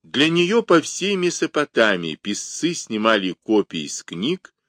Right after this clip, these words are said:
из официальных и частных коллекций или собирали сами книги. В библиотеке Ашурбанапала хранились царские анналы,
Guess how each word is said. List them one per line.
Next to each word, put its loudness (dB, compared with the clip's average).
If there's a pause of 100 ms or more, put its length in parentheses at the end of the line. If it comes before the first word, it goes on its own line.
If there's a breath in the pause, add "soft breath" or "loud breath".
(320)
из -8
официальных -2 (100)
и -12
частных -6
коллекций -4 (400)
или 0
собирали 0
сами -4
книги. -18 (2750)
В -18
библиотеке 4
Ашурбанапала 0 (600)
хранились 4
царские 0
анналы, 0